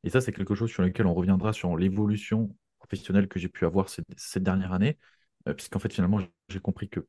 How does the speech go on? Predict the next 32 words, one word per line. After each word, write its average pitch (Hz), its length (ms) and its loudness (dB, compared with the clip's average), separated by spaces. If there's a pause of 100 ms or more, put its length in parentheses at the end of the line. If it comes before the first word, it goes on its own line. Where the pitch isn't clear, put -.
(100)
quasiment 101 320 4
personne 120 320 -2
peut - 80 -2
être - 120 -2
rentable 90 280 0
en 87 60 -4
spéculation, 104 580 -4
il 85 160 -4
faut - 320 -4
avouer 82 220 2
les 82 40 -4
choses. 123 340 -2 (460)
Euh, 80 120 -4
c'est - 200 -8 (140)
tellement 110 260 4
compliqué - 440 -6
psychologiquement, 92 560 -4
comme 90 140 -8
tu - 140 -10
l'as 80 120 -2
dit, 95 140 -12
que - 120 -20
c'est - 140 -20
très - 120 -14
compliqué, - 380 -6
mais 110 100 2
j'ai 92 100 -2
toujours 123 260 -2
vu 120 260 -4 (480)
la - 140 0
spéculation 98 640 0
comme, 110 400 2